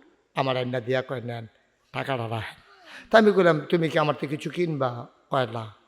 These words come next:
'তো আমার কি, আমি কি তোমার কাছে টাকা পাই?' কয়, 'না।' 'তো, তো পনেরোশো টাকা দিতেছো যে?' কয়, 'হা, আপনি কিছু খবর রাখেন না। <laughs> আমরা এলাকাত না প্রতি বুট পাঁচশো দাম উঠছে, তা আপনার ঘরে তিন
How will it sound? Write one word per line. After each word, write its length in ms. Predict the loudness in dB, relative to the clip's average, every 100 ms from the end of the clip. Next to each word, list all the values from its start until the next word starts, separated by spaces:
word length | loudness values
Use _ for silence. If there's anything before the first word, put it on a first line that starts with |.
| _ _ _ 2
'তো 100 | 4 6
আমার 220 | 6 4
কি, 80 | 2
আমি 140 | 0 0
কি 80 | 0
তোমার 180 | 0 0
কাছে 180 | -2 -2
টাকা 240 | -2 0
পাই?' 320 | 0 -2 -4 -6
কয়, 160 | -2 0
'না।' 120 | 0
'তো, 140 | 2 4 2
তো 100 | -2
পনেরোশো 380 | -6 -2 -2 -2
টাকা 200 | -2 0
দিতেছো 400 | -2 -2 -4 -4 -6
যে?' 160 | -6 -8 -14 _ _ _ _ 6
কয়, 160 | 6 6
'হা, 160 | 2 0 0
আপনি 160 | -2 -2
কিছু 220 | -4 -6
খবর 260 | -2 -2 0
রাখেন 220 | 2 2 2
না। 80 | -2 0 0 0 -2 -4 -6
<laughs> 560 | -8 -12 -12 -4 2
আমরা 180 | 4 4 4
এলাকাত 320 | 4 2 -2
না 80 | -2
প্রতি 320 | -2 -2 -2 -2
বুট 220 | -2 -6 -2
পাঁচশো 300 | -2 -2 0
দাম 220 | 4 4 2
উঠছে, 320 | -6 -6 -6 -6 -12 _ _ _ -20 _
তা 40 | -2
আপনার 280 | -2 2 2
ঘরে 200 | 2 2 2
তিন 160 | 2